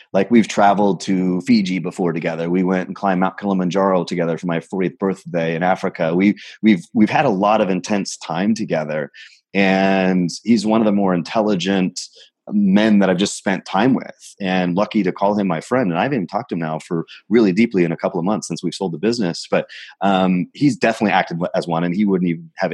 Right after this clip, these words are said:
any idea that I've ever said this before, you know, but I, he comes to the top of my mind.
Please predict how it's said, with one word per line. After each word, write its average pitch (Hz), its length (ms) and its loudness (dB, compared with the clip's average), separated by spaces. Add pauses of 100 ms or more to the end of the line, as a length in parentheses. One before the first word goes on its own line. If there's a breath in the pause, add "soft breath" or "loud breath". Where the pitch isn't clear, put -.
any 92 140 -4
idea 78 180 -8
that 78 100 -6
I've 78 80 -6
ever 76 240 -6
said 76 220 -10
this 73 100 -16
before, - 360 -20 (100)
you 85 80 -8
know, 76 100 -12
but 76 220 -8
I, 87 140 -2
he 104 140 -2
comes 98 220 -2
to 82 60 -6
the - 40 -14
top 76 160 -10
of 82 60 -10
my 76 120 -10
mind. 82 320 -4